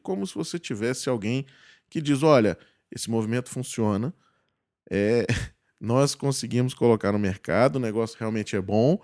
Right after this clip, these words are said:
e estamos aí, tá?" Pra quem tem interesse de preço, o Nest, se não me engano, custa duzentos e quarenta dólares, mais ou menos. Na, na Amazon você consegue comprar. Ele não é aquela, aquela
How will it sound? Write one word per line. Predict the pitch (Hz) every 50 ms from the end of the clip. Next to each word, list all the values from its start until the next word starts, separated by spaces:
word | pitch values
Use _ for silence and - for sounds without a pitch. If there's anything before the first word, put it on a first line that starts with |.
| - - _ _ _ _ _ _
e | - 143 147 156 170
estamos | 170 - 156 156 165 170
aí, | 254 277 190 98 - - _ _ _ _ _ _ _ _
tá?" | - 80 95 110 131 143 _ _ _ _ _ _ -
Pra | 156
quem | 156 202
tem | 202 208 214
interesse | 208 180 214 180 180 170 - -
de | 151
preço, | 135 - - 139 151 185 214 220 - - - - 143 127 113 104 -
o | - 123 131
Nest, | 135 139 156 160 - -
se | - 165
não | 165 160
me | 165
engano, | 147 147 160 170 160
custa | - - - - 156
duzentos | 160 - - - 95 101 104 101 143
e |
quarenta | - - 85 82 92 95 95 - 71
dólares, | 73 82 90 104 113 110 92 85 80
mais | 82 85 87 80
ou | 78
menos. | 78 92 107 107 98 87
Na, | 78 90 95 92 87 76
na | - 101 104 104
Amazon | 107 113 113 110 104
você | - - 98
consegue | - 92 95 - 98 95 90
comprar. | - - 90 76 - - - - - -
Ele | 330 269 302
não | 294 262 185 143
é | 143 156 160
aquela, | 143 - - 139 131 127
aquela | 117 - 107 - - 117 113 113 110 101 95 90 78